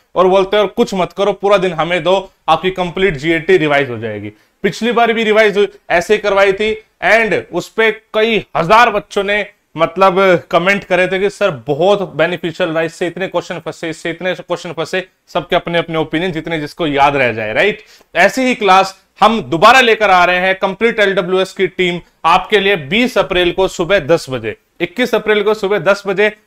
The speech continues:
आप एग्जाम देना स्टार्ट कर चुके होंगे। उससे एग्जैक्ट चौबीस घंटे पहले, बीस अप्रैल सुबह दस बजे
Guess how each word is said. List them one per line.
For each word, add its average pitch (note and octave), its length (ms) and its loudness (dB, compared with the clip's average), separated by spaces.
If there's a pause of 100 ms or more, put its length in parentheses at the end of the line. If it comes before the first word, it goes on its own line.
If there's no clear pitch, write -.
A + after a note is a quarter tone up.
(120)
आप F3+ 220 4
एग्जाम F#3 460 0 (260)
देना F#3+ 240 2
स्टार्ट G3+ 340 2
कर G3+ 140 2
चुके G3+ 240 -4
होंगे। F#3+ 280 2
उससे F#3+ 360 -2
एग्जैक्ट F3+ 460 -2 (160)
चौबीस A#3 300 2
घंटे F3+ 260 -2
पहले, E3 420 0 (360)
बीस A#3 320 -2
अप्रैल F#3 320 0
सुबह F#3+ 240 -2
दस F#3+ 320 0
बजे F3 400 0